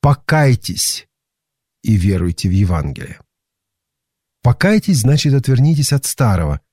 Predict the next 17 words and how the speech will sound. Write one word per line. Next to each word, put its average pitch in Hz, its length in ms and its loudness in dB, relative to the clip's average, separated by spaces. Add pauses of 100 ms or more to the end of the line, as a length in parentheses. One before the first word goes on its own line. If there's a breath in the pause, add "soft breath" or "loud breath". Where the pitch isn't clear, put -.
(360)
от - 100 -10
своей 104 240 0
прежней 85 760 0 (600)
греховной 92 500 0
жизни. 71 420 -6 (1040)
Уверуйте, 160 840 2 (760)
значит, 117 420 0
обратитесь 98 680 -2 (100)
к - 60 -10
чему-то 101 440 0
новому, 90 720 0 (580)
а 78 140 -4
точнее, 147 680 0
конкретнее, 123 680 0 (720)
ко 120 100 0
Христу, 104 600 -2 (300)
который 90 380 -2